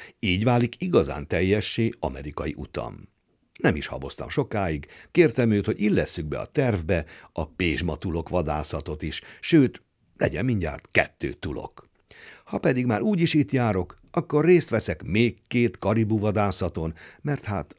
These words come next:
a szarvasvadászatokból sosem elég.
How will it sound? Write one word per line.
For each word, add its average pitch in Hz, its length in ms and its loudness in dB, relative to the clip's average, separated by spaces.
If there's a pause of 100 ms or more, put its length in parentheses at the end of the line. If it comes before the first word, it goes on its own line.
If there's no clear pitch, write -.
a - 100 -14
szarvasvadászatokból 78 1500 -4
sosem - 440 -10
elég. - 500 -16